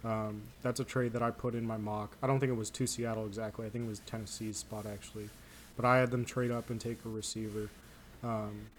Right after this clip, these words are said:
kinda get back into the first round, make sure that they get their guy at, you know, in that late twenties spot instead of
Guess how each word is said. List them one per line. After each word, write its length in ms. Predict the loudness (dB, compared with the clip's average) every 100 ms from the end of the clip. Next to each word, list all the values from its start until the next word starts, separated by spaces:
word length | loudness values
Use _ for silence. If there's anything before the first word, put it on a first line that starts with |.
| -16 -2
kinda 160 | 0 0
get 140 | 2
back 200 | 2 2
into 140 | 0
the 60 | -2
first 340 | 0 -2 0
round, 220 | -2 -2 -2
make 120 | -4
sure 160 | -2
that 180 | -4 -2
they 260 | -2 0 -2 -4 -14 -14 -2
get 280 | 0 0 2
their 200 | 2 2
guy 420 | 2 2 0 -2 -6
at, 200 | -6 -6 -12 -14 -4
you 120 | -2
know, 100 | 0
in 80 | 0
that 160 | -2 -4 -4
late 300 | 0 2 0
twenties 360 | -4 -2 -2 -4
spot 360 | -4 -4 -4 -6
instead 300 | -6 -4
of 100 | -4